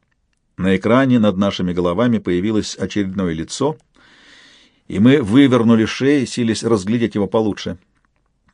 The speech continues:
«Несказанно рад, что финальный результат принадлежит именно нашему Салисомбре, городу-саду на южном берегу океана».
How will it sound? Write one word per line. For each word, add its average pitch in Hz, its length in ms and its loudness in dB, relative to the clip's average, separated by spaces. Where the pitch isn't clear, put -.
«Несказанно 175 640 2
рад, 170 180 6
что 131 160 -2
финальный 131 460 4
результат 120 680 -2
принадлежит 139 580 2
именно 147 220 2
нашему 139 720 2
Салисомбре, 135 920 2
городу-саду 135 800 2
на 127 120 2
южном 127 360 0
берегу 123 260 0
океана». 101 500 0